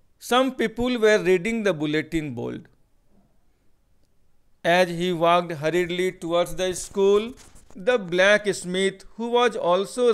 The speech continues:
reading the news and had come along with his trainee, called out to French from behind and said that he needn't go in such a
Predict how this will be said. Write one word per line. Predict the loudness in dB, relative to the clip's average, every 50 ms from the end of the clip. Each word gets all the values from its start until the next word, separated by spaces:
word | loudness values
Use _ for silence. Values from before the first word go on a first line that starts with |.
| 2 2
reading | -2 -2 0 -2 -2 -2 0
the | -2 -2
news | -2 -2 -4 -2 0 2 2 2 0 0 -6 -18 _ _ _ _ _ _ _ -2
and | 0 0 0 -2 -4
had | -6 -4 0 0 0 0 -2 -8 _ -4
come | -2 -2 -2 -2 -4 -6 -4
along | -2 -2 0 0 0 0 -2 -2 -4 -2
with | -2 -4 -4
his | -4 -6 -6 -6 -8 -14
trainee, | -8 -4 -4 -4 -2 -2 -4 -4 -6 -6 -10 -14 _ _ _ _ _ _ _ -2
called | 0 4 4 4 4 4 2
out | 2 2 2 2 0 -2 -4 -6
to | -8 -6 -6
French | -6 -6 -4 -2 0 0 0 -2 -4 -6
from | -10 -10 -8 -6 -6 -6 -6 -6
behind | -6 -6 -6 -4 -4 -4 -4 -4 -4 -4
and | -6 -6 -8 -10
said | -14 -10 -4 0 0 0 0 0 -2
that | 0 0 2 2 0 -2 -6 -18 -20 _ _ _ _ _
he | -4 -2 -2 0
needn't | 0 0 2 2 2 2 2 0 -2 -2 -4 -4 0
go | 2 4 6 6
in | 6 4 2 0
such | -4 0 0 0 0 0
a | -2